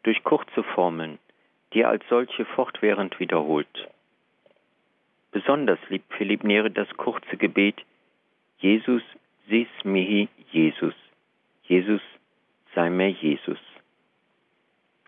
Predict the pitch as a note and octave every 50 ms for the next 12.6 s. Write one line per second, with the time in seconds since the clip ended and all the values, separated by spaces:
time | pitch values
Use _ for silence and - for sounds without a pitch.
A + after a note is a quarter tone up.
0 | _ _ _ _ _ _ _ _ _ _ _ _ _ _ _ _ _ _ _ _
1 | _ _ - - - - - - _ _ _ - - - - - D#3 - - -
2 | - - - - - - A#2+ B2+ B2+ A2+ A#2+ A#2 G#2+ G2 G2+ E2 - F2+ E2+ D#2+
3 | - - E2 - - - G2 D#2+ F2+ F2+ - - - E2+ - F#2 F2 E2+ F#2+ F#2+
4 | - - A2 G2 _ - - _ _ _ _ _ _ _ _ _ _ - - A#2
5 | A#2+ A#2+ C#3 - - - A#2 G#2+ G2+ _ - F#2 F#2 F#2+ G2 G2+ B2 B2 A#2 -
6 | - - _ _ _ _ _ _ _ - F#2+ G#2 A2+ A2+ - _ A#2 A2 G#2+ G2
7 | F#2 G2 G2+ - - - A2 G#2 - - A#2+ A2 G#2+ A2 A2 A2 - A2+ G2 E2
8 | D2 D#2 D#2 D#2 - D#2+ D2 D2 D2 D2 C#2+ _ _ - - _ _ _ _ _
9 | _ _ _ _ _ _ _ - _ _ _ _ _ _ _ _ _ - - -
10 | - - - _ _ _ - - C#3 B2 - E3 E3 C#3 G#2 - - - - G2+
11 | - G2 G2+ A2 B2 A#2 G#2+ A#2 G#2 F2 E2 E2+ G2 G2+ - - A#2+ A2 G#2 A2
12 | - - - G2+ F2+ - - - - - E2 D#2+